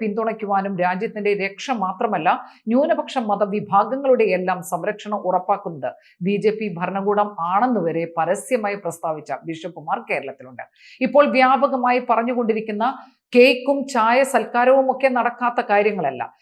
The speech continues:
ബിഷപ്പുമാരുടെ അരമനകളിലേക്ക് ഒന്നിനു പുറകെ ഒന്നായി ബി ജെ പി നേതാക്കൾ ഓടിച്ചെല്ലുകയും അവരെ സ്വീകരിക്കാൻ കർദിനാൾമാരും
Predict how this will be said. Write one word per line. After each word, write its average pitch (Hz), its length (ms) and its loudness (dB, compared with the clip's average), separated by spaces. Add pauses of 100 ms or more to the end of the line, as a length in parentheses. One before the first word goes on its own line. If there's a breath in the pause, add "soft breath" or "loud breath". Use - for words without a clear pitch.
(200 soft breath)
ബിഷപ്പുമാരുടെ 233 680 2 (200)
അരമനകളിലേക്ക് 175 800 0 (140)
ഒന്നിനു 233 380 -2
പുറകെ 202 260 -2 (140)
ഒന്നായി 170 320 -6 (100)
ബി 180 180 -4
ജെ 202 140 2
പി 190 160 -6
നേതാക്കൾ 160 340 -6 (160)
ഓടിച്ചെല്ലുകയും 190 680 -4 (340 soft breath)
അവരെ 208 320 6
സ്വീകരിക്കാൻ 240 600 0 (120)
കർദിനാൾമാരും 202 720 0